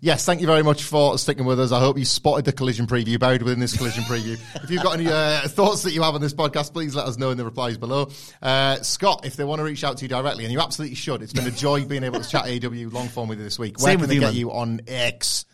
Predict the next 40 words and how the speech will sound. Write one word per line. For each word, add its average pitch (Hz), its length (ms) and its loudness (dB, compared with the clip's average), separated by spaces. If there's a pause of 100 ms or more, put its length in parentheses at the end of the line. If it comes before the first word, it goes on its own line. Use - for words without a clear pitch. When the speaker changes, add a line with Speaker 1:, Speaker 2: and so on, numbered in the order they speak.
(100)
Speaker 2:
On 165 180 4
X, 226 440 2
um, 156 140 2
first 202 200 2
of 160 60 -2
all, 151 80 4
thank 147 160 0
you 139 60 -2
very 131 100 -2
much 131 120 -2
for 131 60 -4
having 127 220 0
me 113 60 2
on, 120 140 2
and 107 80 -4
thanks 113 200 -4
everybody 110 240 -6
for 123 140 -6
putting 170 320 4
up 180 140 2
with 151 140 0
my 147 220 -2
voice 143 260 0
for 151 160 0
this 180 260 2
<laughs> 165 80 4
long. 156 200 6
I'm 147 240 2
over 143 200 2
on 139 220 0
X 131 400 -2
at 131 340 -4
slash 131 320 -2
L 127 160 -2
P 123 220 -4
eight 110 180 -4
nine, 113 220 -2
all 107 180 -6
one 104 240 -8
word. 95 260 -14